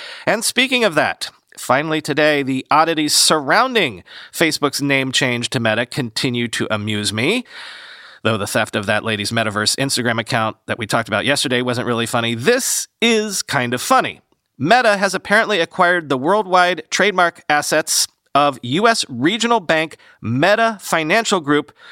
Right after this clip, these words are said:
for sixty million dollars in cash, doing so through an affiliate called Beige Key. Why would Meta need to do this? Maybe they didn't secure all the legal name rights and trademark rights before they switched to Meta.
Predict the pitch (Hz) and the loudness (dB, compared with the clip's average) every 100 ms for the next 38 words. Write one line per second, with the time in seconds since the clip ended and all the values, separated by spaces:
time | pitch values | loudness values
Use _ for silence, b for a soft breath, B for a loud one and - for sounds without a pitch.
0 | B B - 208 202 - 202 - 208 185 | B B 0 2 2 0 -2 -2 -2 2
1 | 175 175 175 156 151 151 - 143 131 - | 2 2 2 2 2 0 -2 -4 -4 0
2 | 254 190 151 - - - B B B B | 2 4 2 0 -6 -8 B B B B
3 | 151 190 190 185 185 180 170 147 139 190 | -2 0 2 0 0 -2 0 -2 -2 0
4 | 190 175 - - 156 135 101 147 190 202 | 0 0 -2 0 0 0 -4 -2 0 -2
5 | - - 175 127 85 - B B B B | -4 -2 0 0 -4 -12 B B B B
6 | B - 101 104 117 127 113 120 120 113 | B -2 2 4 2 0 -2 -2 -2 -2
7 | 107 113 117 117 113 101 127 156 233 - | -2 0 0 -4 -4 -2 -2 0 0 0
8 | - - _ _ _ _ 101 98 92 98 | -2 -4 _ _ _ _ -6 -4 -2 -4
9 | 101 98 98 101 98 90 95 113 139 - | -2 -2 0 0 -4 -4 -6 -4 -4 0
10 | - - 208 233 285 277 233 196 214 220 | 0 0 0 2 0 -2 -2 2 2 2
11 | 202 208 214 214 214 196 208 208 202 208 | 0 -2 -2 0 0 0 0 2 2 2
12 | - - 151 139 185 185 185 190 180 185 | -2 0 0 0 0 2 0 2 0 0
13 | - - 135 - 160 160 160 135 139 143 | -4 -2 -4 0 0 2 0 0 0 0
14 | 143 139 135 - 143 - - 135 139 143 | -2 -4 -2 -2 0 -4 -4 -2 0 0
15 | 143 | -2